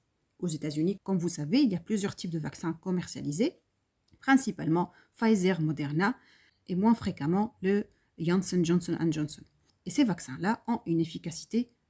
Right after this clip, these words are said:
dans les essais cliniques supérieure à quatre-vingt-douze, quatre-vingt-quatorze pour cent et aussi dans les études de la vraie vie. Donc parmi les soixante-dix-sept millions de personnes qui ont reçu le vaccin, il y a cinq mille huit cents personnes aux États-Unis qui ont quand même attrapé le virus,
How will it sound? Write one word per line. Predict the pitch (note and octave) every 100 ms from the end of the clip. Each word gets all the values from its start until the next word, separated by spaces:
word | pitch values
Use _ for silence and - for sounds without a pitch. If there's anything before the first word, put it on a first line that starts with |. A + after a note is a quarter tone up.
| _ -
dans | G#3+
les | B3+ E3+
essais | D#3 C#3+
cliniques | D#3+ F#3 B3 -
supérieure | - C4+ D#3+ D3+ F#3+ G3
à | -
quatre-vingt-douze, | E3+ D#3+ E3+ E3 D3 E3+ D3+ - _
quatre-vingt-quatorze | - G3 G3+ E3 D#3+ C#3+ D3+ -
pour | - -
cent | B3 D4+ - _
et | -
aussi | C4 - A3
dans | G3+ E3
les | E3
études | E3+ G3+ E3 - -
de | D#3+
la | D#3+
vraie | E3 A#3+
vie. | D#3 F3+ - _ _ _ - - -
Donc | F3+ F3+
parmi | G3+ A#3 F4
les | D4
soixante-dix-sept | - G#3+ - C#4+ A#3 - G3+ -
millions | A3+ B3 A3+ E3+
de | C#3+
personnes | A#3 - - D#3 D3+
qui | D3+
ont | D3+
reçu | G#3+ -
le | C4+
vaccin, | A3+ D3+ - F#3 G#3 _ _ -
il | F3+
y |
a | A3 A#3
cinq | - - C4 C4
mille | F3 - -
huit | F#3
cents | B3 F#3+ D3+
personnes | G#3 - D3 C#3+
aux | A#3+
États-Unis | G#3 - D3 D3+ F3+ A3 _ _
qui | -
ont | E3 -
quand | A#3+
même | A3 E3+ F3+
attrapé | F#3+ - C#3+ - G3+ -
le | - G3+
virus, | D#3+ - - -